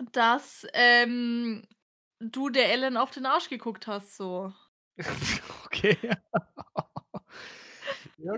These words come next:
Speaker 1: Ja,
Speaker 2: gut.
Speaker 1: ähm, und als du dann gesagt hast: „Ey, bei, auf deinem Schuh klebt ein Kaugummi.“
Speaker 2: Ach so, die Ssze-, ja, ja, die Szene da. Ja, ja, ja, genau. Da sind wir doch durch diesen Schacht gekrabbelt und so weiter
Speaker 1: Ja,
Speaker 2: dann hier,
Speaker 1: <laughs> genau.
Speaker 2: ne?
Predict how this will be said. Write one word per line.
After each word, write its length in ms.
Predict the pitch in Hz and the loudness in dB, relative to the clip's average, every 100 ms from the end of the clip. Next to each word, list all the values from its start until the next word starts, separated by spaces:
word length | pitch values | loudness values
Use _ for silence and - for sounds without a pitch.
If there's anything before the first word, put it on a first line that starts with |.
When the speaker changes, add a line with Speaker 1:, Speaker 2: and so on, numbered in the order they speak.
| 269 | -2
Speaker 1:
Ja, 220 | 220 - | 0 0
Speaker 2:
gut. 20 | - - | -2 0
Speaker 1:
ähm, 760 | 262 254 247 240 240 240 202 _ _ _ _ _ _ _ - | 6 8 8 4 -2 -4 -8 _ _ _ _ _ _ _ -4
und 320 | 247 247 - | -2 -2 0
als 220 | 233 269 | 0 0
du 80 | 254 | 0
dann 200 | 247 247 | 0 0
gesagt 300 | 247 240 247 | -2 -2 -2
hast: 200 | 254 - | -8 -4
„Ey, 480 | 240 240 262 277 - _ _ _ _ _ _ _ _ | -2 0 0 -2 -4 _ _ _ _ _ _ _ _
bei, 540 | - 226 247 233 220 - - _ _ - - - 220 _ - | -18 -4 2 2 2 -4 -12 _ _ -16 -16 -14 -20 _ -4
auf 200 | 240 - | -2 2
deinem 220 | 233 262 | 2 2
Schuh 300 | - - 262 | -6 -8 -8
klebt 420 | - 262 254 - | -6 -8 -8 -6
ein 140 | 247 320 | -6 -6
Kaugummi.“ 640 | - 302 294 208 196 202 196 _ _ _ _ _ _ _ _ _ _ _ _ _ - | -6 -4 -4 -6 -6 -8 -12 _ _ _ _ _ _ _ _ _ _ _ _ _ 2
Speaker 2:
Ach 180 | 156 156 | 4 4
so, 360 | - 190 233 | 2 8 10
die 300 | 170 185 240 | 10 8 6
Ssze-, 460 | 214 - 175 196 160 | 6 6 8 8 10
ja, 180 | 143 156 | 12 12
ja, 180 | 139 | 12
die 180 | 131 175 | 10 6
Szene 400 | 175 156 139 131 | 6 6 6 4
da. 200 | 123 127 | 2 2
Ja, 160 | 123 131 | 4 0
ja, 200 | 131 127 | 0 -2
ja, 180 | 120 120 | -2 -4
genau. 320 | 143 139 143 _ _ - 151 - - | -2 0 -2 _ _ -16 -16 -14 -4
Da 120 | 135 | 0
sind 180 | 135 151 | 2 2
wir 80 | |
doch 120 | 139 135 | 2 4
durch 160 | 135 | 2
diesen 200 | 127 120 | 0 -2
Schacht 280 | - 151 - | 2 2 2
gekrabbelt 500 | 151 - 127 131 131 | -12 0 2 4 2
und 120 | 147 | 0
so 140 | 143 131 | 0 2
weiter 300 | 131 285 269 | 2 6 6
Speaker 1:
Ja, 20 | |
Speaker 2:
dann 220 | 262 269 | 6 4
hier, 220 | 254 254 | 4 4
Speaker 1:
<laughs> 0 | |
genau. 0 | |
Speaker 2:
ne? 220 | 254 151 | 4 0